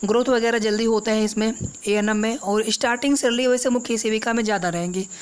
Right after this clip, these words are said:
और आप ये देखिए ना, धीरे धीरे सरकार जो है हर स्तर से कोशिश कर रही है कि corruption कहीं पर बिल्कुल भी ना हो। तो देखिए मैं क्या कहना चाह रहा हूँ, आप लोग समझ गए होंगे। यहाँ पर मुख्य सेविका वाले, वाले में या फिर आंगन-, आंगनवाड़ी supervisor में लोग जा-, जाना क्यों चाहते हैं, prefer करते हैं,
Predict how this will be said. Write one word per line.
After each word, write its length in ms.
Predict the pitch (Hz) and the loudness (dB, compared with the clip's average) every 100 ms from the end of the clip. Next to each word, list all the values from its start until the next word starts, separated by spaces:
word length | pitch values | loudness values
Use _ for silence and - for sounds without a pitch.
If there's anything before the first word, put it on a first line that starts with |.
| - - - | -14 -14 -4
और 140 | 208 233 | 0 0
आप 300 | - 254 269 | 2 0 2
ये 100 | 277 | 0
देखिए 280 | 262 269 277 | 0 0 -2
ना, 100 | 339 | 0
धीरे 280 | 233 233 | 0 0
धीरे 260 | 233 247 254 | 0 0 -2
सरकार 640 | 196 - - 196 202 214 | -4 -6 -4 -2 0 0
जो 180 | 220 240 | 2 0
है 40 | 233 | 0
हर 340 | 220 220 208 | -2 -2 -2
स्तर 220 | 202 226 | -2 -2
से 200 | 220 226 | 0 -2
कोशिश 380 | 220 202 202 214 | 0 -2 0 -2
कर 180 | - 202 | -2 0
रही 100 | 208 | 0
है 60 | |
कि 120 | 220 226 | 0 -4
corruption 440 | 190 185 - 226 | -4 -2 -2 -2
कहीं 280 | 214 208 214 | 0 0 0
पर 140 | 214 | 0
बिल्कुल 280 | 196 180 185 | -2 -2 -2
भी 100 | 180 | -2
ना 80 | 175 | -2
हो। 200 | 175 190 - - - - - | -2 -4 -12 -16 -16 -8 0
तो 180 | 214 | 0
देखिए 200 | 214 214 | 0 -2
मैं 120 | 277 262 | -2 0
क्या 200 | 247 240 | -2 0
कहना 260 | 247 247 | 0 0
चाह 140 | 247 247 | 0 0
रहा 80 | |
हूँ, 80 | 233 | 0
आप 60 | 240 | -2
लोग 80 | - | -2
समझ 220 | 214 214 | -2 0
गए 80 | 214 | 2
होंगे। 180 | 214 | 2
यहाँ 180 | 220 202 | 2 0
पर 140 | 220 233 | 2 0
मुख्य 240 | 226 240 | 0 -2
सेविका 320 | 226 220 233 | 0 0 0
वाले, 180 | 226 226 | 0 0
वाले 320 | 220 214 214 | 0 -2 0
में 100 | 226 | 2
या 100 | 220 | 0
फिर 140 | 214 214 | 0 0
आंगन-, 280 | 202 208 | 0 -2
आंगनवाड़ी 380 | 190 196 208 208 | 0 0 0 0
supervisor 500 | 214 208 196 190 214 | -2 -2 -2 0 -2
में 120 | 214 | -2
लोग 120 | 226 214 | -2 -2
जा-, 120 | 208 | -4
जाना 240 | 202 214 | -2 -2
क्यों 160 | 214 190 | -2 -2
चाहते 260 | 170 170 | -2 -4
हैं, 40 | 180 | -4
prefer 240 | 180 185 | -4 -6
करते 300 | 175 180 185 | -6 -6 -4
हैं, 220 | 185 190 | -4 -4